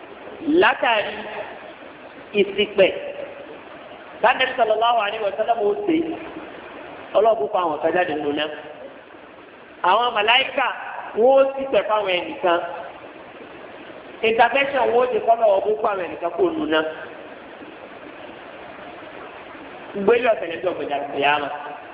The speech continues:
Al-Qur'ani ò ṣìpẹ̀. Ààwẹ̀ tá ń gbà, tí wọ́n bá gbà dáadáa, yóò ṣìpẹ̀ rẹ̀ lọ́jọ́ gbẹ̀dẹ̀ àti ìyá wọn. Gbélé ọ̀sẹ̀ lẹ̀. Kọ́dà, àdìsí fẹsẹ̀ nílẹ̀ pé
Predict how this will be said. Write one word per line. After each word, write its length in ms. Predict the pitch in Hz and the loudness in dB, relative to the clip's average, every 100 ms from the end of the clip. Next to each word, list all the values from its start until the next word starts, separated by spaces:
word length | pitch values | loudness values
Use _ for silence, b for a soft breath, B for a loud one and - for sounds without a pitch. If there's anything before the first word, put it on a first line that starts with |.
| - - - - - | -18 -20 -20 -18 -2
Al-Qur'ani 600 | 170 175 175 180 208 233 | 2 2 2 2 2 0
ò 80 | 190 | -4
ṣìpẹ̀. 340 | - 202 175 - - - - - - - - - - | -6 -4 -4 -4 -8 -14 -16 -18 -18 -18 -16 -12 0
Ààwẹ̀ 500 | 175 175 175 170 170 | 2 4 2 0 -4
tá 140 | 170 226 | -2 -2
ń 140 | 180 | -2
gbà, 200 | 175 202 | -2 -2
tí 160 | 180 - | -2 -4
wọ́n 140 | 185 | -2
bá 80 | 208 | 0
gbà 180 | 214 175 | 2 2
dáadáa, 400 | 175 185 175 175 | 2 2 4 2
yóò 160 | 165 254 | 2 -2
ṣìpẹ̀ 380 | - 262 185 160 | -4 0 2 4
rẹ̀ 140 | 156 156 | 2 -2
lọ́jọ́ 220 | - 202 185 | -2 2 2
gbẹ̀dẹ̀ 240 | 170 151 | 2 0
àti 200 | 143 - | -2 0
ìyá 160 | 143 160 | 2 4
wọn. 220 | 160 - - - - - - - - - - - - - - - - - - - | 2 -4 -10 -10 -12 -14 -16 -18 -18 -18 -18 -18 -18 -18 -16 -14 -14 -14 -16 -6
Gbélé 260 | - 196 208 | 4 4 6
ọ̀sẹ̀ 300 | 175 - 147 | 2 0 -4
lẹ̀. 160 | - - - - - - - - - - - - - - - - - 285 - - - - | -4 -8 -10 -12 -14 -16 -16 -16 -16 -16 -16 -14 -14 -14 -14 -12 -12 -12 -14 -16 -16 -8
Kọ́dà, 280 | - 214 220 170 - - - - - - - - - - - - - - | 2 4 4 0 -4 -10 -10 -10 -12 -16 -16 -18 -18 -18 -18 -18 -16 -2
àdìsí 320 | 165 196 220 | -2 0 -2
fẹsẹ̀ 280 | 185 170 160 | 0 2 2
nílẹ̀ 240 | 170 156 | 2 0
pé 200 | 160 185 | 2 4